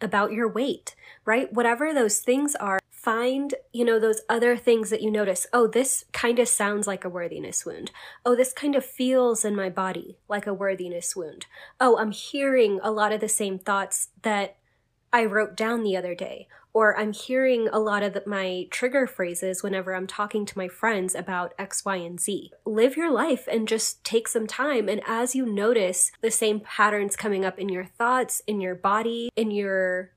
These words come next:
conversations, you can repeat this process. Look at what you are saying. Put those words in front of you. Respond to those words.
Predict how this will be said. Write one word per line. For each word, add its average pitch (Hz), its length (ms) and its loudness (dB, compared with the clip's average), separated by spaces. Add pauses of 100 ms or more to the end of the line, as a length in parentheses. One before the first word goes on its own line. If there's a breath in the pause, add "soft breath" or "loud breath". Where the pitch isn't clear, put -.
(120)
conversations, 233 1300 -2
you 233 160 -2
can 254 180 2
repeat 247 480 0
this - 240 -4
process. - 680 -6
Look 285 300 -2
at 220 240 2
what 202 220 -4
you 190 520 -4
are 220 200 4
saying. 185 460 -2
Put 285 260 -4
those 294 280 4
words 220 280 0
in 202 100 -2
front 233 260 0
of 262 160 -2
you. - 300 -10 (240 loud breath)
Respond 247 760 0
to 247 120 -4
those 196 320 -2
words. 170 340 -10